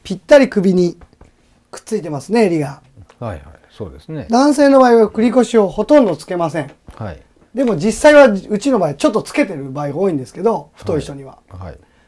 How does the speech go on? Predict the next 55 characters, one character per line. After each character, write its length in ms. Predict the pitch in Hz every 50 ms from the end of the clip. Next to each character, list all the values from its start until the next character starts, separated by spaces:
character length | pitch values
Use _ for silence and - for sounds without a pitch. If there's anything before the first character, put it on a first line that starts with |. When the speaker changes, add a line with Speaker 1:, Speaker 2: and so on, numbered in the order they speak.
| _ _ _
Speaker 1:
ち 80 | - 330
ょ 40 | 311
っ 40 |
と 100 | - 240
し 80 | 143 -
か 100 | 156 135
つ 60 | -
け 100 | - 175
ま 140 | 160 151 135
せ 100 | 156 156
ん 60 | 139
の 100 | 131 127
で 80 | 120 131
わ 140 | 139 151 143
か 120 | 208 208
ら 120 | 196 190
な 120 | 185 165 143
い 60 | 147
で 100 | 139 127
す。 180 | _ - _ _ _ _ _ 110 107 101 90 90
Speaker 2:
は 120 | 90 78
い。 60 | - -
Speaker 1:
女 200 | 165 196 226 214
性 140 | 269 285 285
の 100 | 285 262
場 100 | 277 262
合 120 | 247 240 240
は 40 |
も 340 | 233 233 202 151 139 - _ _ _ _ _ 214
う、 60 | 220
ね、 240 | 277 285 285 _ _
デ 100 | - 175
ィ 20 | 170
レ 60 | 151
ク 40 | -
タ 60 | 151
ー 40 | 131
さ 40 | 135
ん、 40 |
こ 200 | - - 180 185
う 40 | 202
着 80 | - 202
て 80 | 202
ま 120 | 185 180 135
す 40 | 110
よ 100 | 127 131
ね。 100 | 147 156
Speaker 2:
そ 60 | 95
う 20 |
で 60 | -
す 140 | - - - 113
ね。 40 |
後 120 | 104 110 104
ろ 60 | 101
に 500 | 98 95 92 90 85 78 76 76 76